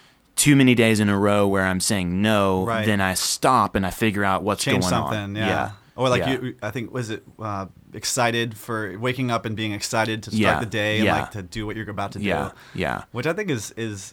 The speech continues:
Speaker 2: definitely a good thought exercise,
Speaker 1: Yeah.
Speaker 2: too. I mean
Speaker 1: It's awesome. Yeah, it's great. And I, you know, I acknowledge you for, 'cause a lot of people, it takes courage to do that. It takes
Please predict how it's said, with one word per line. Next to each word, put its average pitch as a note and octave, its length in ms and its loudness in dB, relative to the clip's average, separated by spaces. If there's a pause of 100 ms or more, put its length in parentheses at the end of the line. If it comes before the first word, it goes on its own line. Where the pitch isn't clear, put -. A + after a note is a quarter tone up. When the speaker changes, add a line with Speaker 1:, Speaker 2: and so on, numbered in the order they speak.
(120)
Speaker 2:
definitely A2+ 320 -8
a - 40 -8
good F#2 140 -12
thought F#2+ 200 -8
exercise, - 440 -14
Speaker 1:
Yeah. C2+ 280 -4
Speaker 2:
too. F2+ 200 -14
I F2 40 -14
mean F2 120 -14
Speaker 1:
It's - 220 -2
awesome. E2 420 -2
Yeah, F#2 240 -2
it's - 140 -10
great. G#2 340 -2
And G2 360 -2
I, G2 40 -4
you G2 120 -2
know, F2 80 -2
I F2 60 0
acknowledge G2+ 420 0
you G2+ 120 0
for, F#2+ 320 -2
'cause G#2 120 -4
a A2 40 0
lot A2 140 2
of G#2+ 40 -6
people, A#2 240 -2
it C3 140 -2
takes A3 200 2
courage D3+ 320 0
to - 60 -12
do C3 200 2
that. C3 260 4
It G2+ 120 -2
takes - 280 0